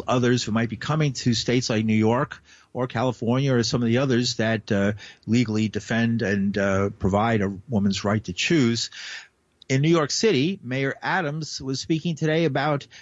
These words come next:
the role of health in hospitals, the New York City hospital system, which he says does more abortions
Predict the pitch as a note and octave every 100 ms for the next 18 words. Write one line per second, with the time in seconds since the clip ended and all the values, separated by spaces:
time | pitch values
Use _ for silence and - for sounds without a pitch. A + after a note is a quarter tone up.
0 | - A#2+ C3 C#3+ D#3 D3+ B2 B2+ C3 D#3+
1 | - B2+ C#3+ F#3+ A3 - A#2 E3+ E3+ A#2
2 | A2+ A2+ A#2+ C3+ C3 C3+ A#2+ B2 D#3+ -
3 | B2+ A2+ A#2 - A#2+ B2 A2+ - G3+ F3
4 | D#3+ E3+ - - - - F3 E3 E3 G#3
5 | B3 G3+ - C3+ B2 F3+ F#3+ B2+ C#3 C3